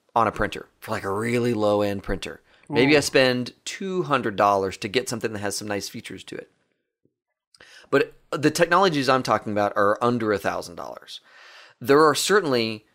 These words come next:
Speaker 1: bigger printers for, like, industry applications or medical applications, like the, you know how they say, "Oh, so-and-so's new prosthetic arm was three D printed," right?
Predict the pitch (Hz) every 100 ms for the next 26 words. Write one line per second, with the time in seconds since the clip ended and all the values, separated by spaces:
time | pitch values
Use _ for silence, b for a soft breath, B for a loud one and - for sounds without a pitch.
0 | _ _ 104 90 95 156 175 143 107 -
1 | 110 101 95 92 - 123 98 - 107 107
2 | 120 - 143 131 135 139 143 135 - 135
3 | 127 127 117 101 90 95 107 127 135 143
4 | 139 147 143 - 143 139 131 95 90 98
5 | 95 B B B - 190 185 175 151 143
6 | 165 180 190 185 165 190 170 - 175 160
7 | 139 151 156 151 - 143 135 120 131 123
8 | 107 98 90 - 139 127 120 131 117 90
9 | - _ _ _ _ _ - 101 101